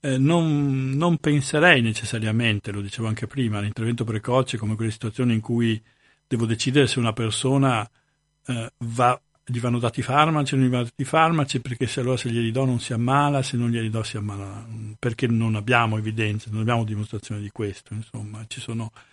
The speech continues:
situazioni molto incerte perché,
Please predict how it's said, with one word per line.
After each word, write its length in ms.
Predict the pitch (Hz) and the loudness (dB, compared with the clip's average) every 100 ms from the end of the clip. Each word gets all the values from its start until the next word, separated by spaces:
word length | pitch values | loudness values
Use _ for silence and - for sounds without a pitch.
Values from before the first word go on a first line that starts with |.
| _ _ _ _ _ | _ _ _ _ _
situazioni 480 | - 120 107 127 117 | -8 -6 -2 0 0
molto 240 | 113 - | -2 0
incerte 640 | 135 135 123 127 - 110 104 | 0 2 2 2 -2 -6 -4
perché, 520 | 110 - 139 123 | -6 0 2 2